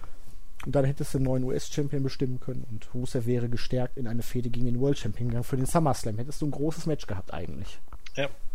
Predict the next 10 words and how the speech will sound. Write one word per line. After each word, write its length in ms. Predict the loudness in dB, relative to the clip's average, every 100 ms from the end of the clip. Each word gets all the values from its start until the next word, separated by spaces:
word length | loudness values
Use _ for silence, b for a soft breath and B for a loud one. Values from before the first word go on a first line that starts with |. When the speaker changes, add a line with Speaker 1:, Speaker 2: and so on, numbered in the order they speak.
| -2 -2 -2 -2 -4 -2 -2 -2 -2 -2 -2 -2 -2 0 -2 0 -2 -2 -2
Speaker 2:
Und 100 | 0
um 100 | 2
das 280 | 2 2 2
wieder 180 | 2 2
auf 100 | 0
dieses 240 | -2 0
Level 240 | 0 0
zu 140 | 0 0
heben, 400 | 0 0 -2 -4
ähm, 240 | -4 -4